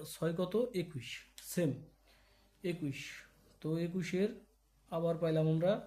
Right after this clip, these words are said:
একটা ওয়ান, একুশের একটা ওয়ান,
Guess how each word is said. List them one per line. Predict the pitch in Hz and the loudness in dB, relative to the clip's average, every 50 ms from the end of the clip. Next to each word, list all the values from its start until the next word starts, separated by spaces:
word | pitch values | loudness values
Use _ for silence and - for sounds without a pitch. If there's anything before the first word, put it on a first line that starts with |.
| - - _ _ _ _ _ _ _ _ _ - _ - | -12 -20 _ _ _ _ _ _ _ _ _ -18 _ -12
একটা | 147 - - - 185 208 233 233 - - - _ _ _ _ _ - | -10 -6 -2 0 2 2 0 -2 -6 -12 -20 _ _ _ _ _ -6
ওয়ান, | 185 165 147 131 127 123 120 120 - _ _ _ _ _ _ _ _ _ _ _ _ _ _ _ _ _ - _ - | -2 0 0 0 -2 -4 -6 -10 -14 _ _ _ _ _ _ _ _ _ _ _ _ _ _ _ _ _ -20 _ -12
একুশের | 160 151 160 170 156 156 180 196 233 226 - - - _ _ _ _ _ _ _ _ _ _ _ | -12 -8 -6 -6 -4 -2 -2 -2 -2 -4 -6 -14 -20 _ _ _ _ _ _ _ _ _ _ _
একটা | 185 165 139 156 - 170 190 226 233 - - - _ _ _ _ _ _ _ _ _ - | -14 -14 -10 -6 -4 -2 -2 -2 -4 -8 -14 -20 _ _ _ _ _ _ _ _ _ -4
ওয়ান, | 175 156 139 123 120 | 0 0 2 2 0